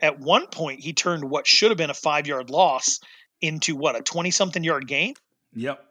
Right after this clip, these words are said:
Speaker 2: Yeah, yeah, he
Speaker 1: And
Speaker 2: did a
Speaker 1: then
Speaker 2: really good job.
Speaker 1: calling a designed run for him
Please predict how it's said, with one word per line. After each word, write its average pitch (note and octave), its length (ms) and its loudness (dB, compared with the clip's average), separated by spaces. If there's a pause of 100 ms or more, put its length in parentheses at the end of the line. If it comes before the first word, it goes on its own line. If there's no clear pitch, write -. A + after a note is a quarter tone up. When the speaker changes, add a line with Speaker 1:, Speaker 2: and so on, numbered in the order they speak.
(260)
Speaker 2:
Yeah, A#2+ 280 -2
yeah, - 20 -4
he G#2+ 140 -6
Speaker 1:
And F3 80 0
Speaker 2:
did F3 100 -4
a - 40 4
Speaker 1:
then E3 100 2
Speaker 2:
really G#2 120 -8
good F#2 140 -14
job. F#2 240 -10 (480)
Speaker 1:
calling B3+ 460 6
a E3+ 100 2
designed D3 760 -2
run D#3 300 0
for C#4 180 0
him C#4+ 260 2